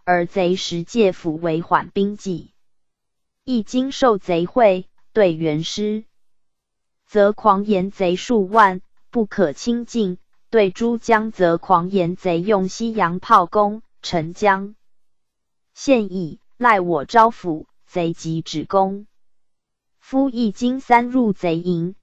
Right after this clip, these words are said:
每入，贼攻亦急。而国城乃云贼称我坠城下级，致彼之功，是使贼任意攻击。P G 六百零一。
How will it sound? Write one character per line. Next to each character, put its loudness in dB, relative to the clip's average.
每 -2
入， -2
贼 -4
攻 0
亦 -8
急。 -10
而 4
国 2
城 -2
乃 0
云 -2
贼 -2
称 0
我 2
坠 0
城 -2
下 4
级， -6
致 -4
彼 -6
之 -8
功， -2
是 -2
使 -8
贼 -2
任 0
意 -4
攻 0
击。 -8
P -6
G -6
六 2
百 -2
零 -6
一。 -10